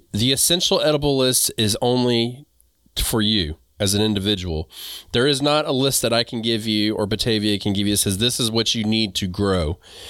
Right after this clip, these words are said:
You'll see that all the time, but you know what you eat. And that's the beauty of all of this is your essential, essential, essential edibles are based off of your taste, your family's needs, and what you eat, how you cook,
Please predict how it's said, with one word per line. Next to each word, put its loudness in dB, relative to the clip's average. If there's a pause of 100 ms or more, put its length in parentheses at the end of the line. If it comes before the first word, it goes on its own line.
(160)
You'll 0
see 2
that 2
all 4
the -2
time, 0
but -2
you 0
know 4
what 0
you 2
eat. 0
And 2
that's 2
the -2
beauty 0
of 0
all 2
of -4
this 0
is 0 (960)
your 2
essential, 0 (140)
essential, 0
essential 2
edibles 0
are 2 (640)
based 0
off 0
of -4
your 2
taste, 0
your 0
family's 0
needs, 0 (360)
and 0
what 0
you -2
eat, 0
how -2
you 0
cook, -2